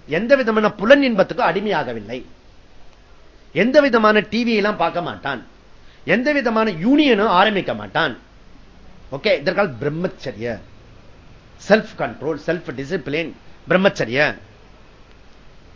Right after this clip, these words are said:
ஓகே, எந்த விதமான இ-, இதுலயும் புலன்களுக்கு வேண்டிய விஷயத்துல ஈடுபட மாட்டான். இதுக்கு பேரு பிரம்மச்சாரி கடைப்பிடிக்க வேண்டியது. ஓகே, அந்த மாதிரி நமக்கு வைதிக காரியத்துல இருந்த அத்தனை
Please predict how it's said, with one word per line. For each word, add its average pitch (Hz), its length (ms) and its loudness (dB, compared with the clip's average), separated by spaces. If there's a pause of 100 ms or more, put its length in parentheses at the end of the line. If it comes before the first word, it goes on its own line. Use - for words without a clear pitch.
(500)
ஓகே, 127 360 2 (260)
எந்த 247 260 2
விதமான 254 600 0 (360)
இ-, - 20 -8
இதுலயும் 220 800 4 (960)
புலன்களுக்கு 247 540 6
வேண்டிய 202 380 4
விஷயத்துல 208 360 2
ஈடுபட 185 420 2
மாட்டான். 123 480 -2 (680)
இதுக்கு 113 260 -6
பேரு 147 120 -8
பிரம்மச்சாரி 117 560 -10
கடைப்பிடிக்க 104 420 -16
வேண்டியது. 90 280 -18 (340)
ஓகே, 120 300 -4 (300)
அந்த 165 380 0
மாதிரி 170 300 -4
நமக்கு 165 460 -6
வைதிக 156 460 -2
காரியத்துல 135 480 -2
இருந்த 120 360 -2
அத்தனை 220 400 -2